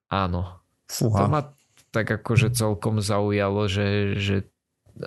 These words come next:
Speaker 1: kde na toto prišli. Povedali, alebo teda písali, že, že, že na to využili metódu rátania tých, e,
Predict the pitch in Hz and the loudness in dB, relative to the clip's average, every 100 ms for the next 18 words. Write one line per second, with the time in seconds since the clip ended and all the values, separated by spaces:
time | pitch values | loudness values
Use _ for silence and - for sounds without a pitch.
0 | - - 104 101 110 107 104 98 101 110 | -12 -4 0 0 0 0 0 -2 -2 -2
1 | - 104 98 - 139 156 113 113 113 120 | 0 0 0 0 0 0 -2 -2 0 0
2 | 117 120 120 107 107 107 113 110 107 - | 0 0 0 -2 0 0 0 0 -2 0
3 | 117 - 120 120 110 107 107 107 101 110 | 0 0 0 0 0 0 0 0 0 0
4 | 104 - - - 107 107 104 110 104 101 | 0 0 0 2 2 0 0 0 0 -2
5 | 107 107 107 107 107 107 107 - - 107 | 0 2 2 2 2 2 0 -4 -4 -2
6 | 107 - 110 101 107 107 107 - 107 107 | -2 0 -2 0 0 0 0 0 0 0
7 | - 107 101 104 104 - 107 101 95 - | 0 0 0 0 -2 -2 -2 -2 -2 -2
8 | 107 - 53 55 | 0 0 0 -4